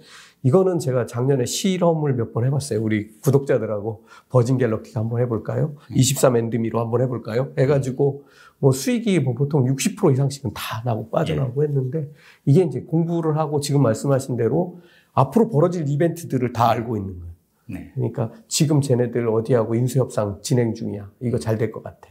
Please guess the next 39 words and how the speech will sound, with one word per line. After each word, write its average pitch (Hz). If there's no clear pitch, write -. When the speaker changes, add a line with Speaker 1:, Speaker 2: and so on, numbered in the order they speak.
Speaker 2:
네. 90
Speaker 1:
요거 135
나오고 139
요거 139
나오면 135
우린 120
손 -
떼야 -
돼. -
Speaker 2:
그 113
공부를 135
할 110
정도 107
되면 98
이제 87
말하면 90
저 -
회사가 107
지금 95
정자를 143
하는 90
게 90
무슨 87
의미인지, 90
Speaker 1:
맞아요. 120
Speaker 2:
저 117
돈을 98
가지고 110
뭘 107
하려고 113
하는지, 95
인수합병을 143
하려고 92
하는 95
건지, 95
공장을 98
키우려고 151
하는 87
건지, 87